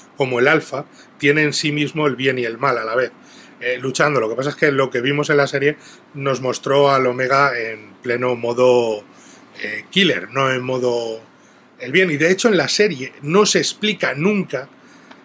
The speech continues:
que, eh, Sophie sea el Omega. O sea, no te lo dice nadie. Cuando te explican un poco lo que es, entiendes al final que ya que no puede ser ni el, tiene que ser el Omega, porque encima es la hija del otro.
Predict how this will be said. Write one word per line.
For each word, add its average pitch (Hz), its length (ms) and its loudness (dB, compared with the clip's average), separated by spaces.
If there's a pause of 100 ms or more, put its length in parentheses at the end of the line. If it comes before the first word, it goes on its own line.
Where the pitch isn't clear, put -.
(300)
que, 127 580 -2
eh, 135 200 -4
Sophie 185 420 0
sea 185 240 4
el 160 80 2
Omega. 160 420 0 (500)
O - 40 -14
sea, 139 480 2
no 175 240 2
te 214 100 6
lo 196 100 6
dice 185 280 4
nadie. 190 400 0 (480)
Cuando 147 280 2
te 143 80 2
explican 214 360 4
un 165 160 -2
poco 170 440 2 (180)
lo 135 200 0
que 160 120 2
es, 190 180 -2
entiendes 156 600 0
al 131 100 -6
final 190 440 -2 (460)
que 143 120 -2
ya 147 180 2
que 214 120 2
no 208 140 4
puede 185 220 6
ser 208 180 4
ni 147 160 -4
el, 143 100 -8 (160)
tiene 196 220 2
que 156 100 -2
ser 135 180 -2
el 120 80 -6
Omega, 170 360 -4 (300)
porque 139 240 0
encima 190 440 2
es 202 260 0
la 120 340 -4
hija 175 360 0
del 170 180 4
otro. 226 280 0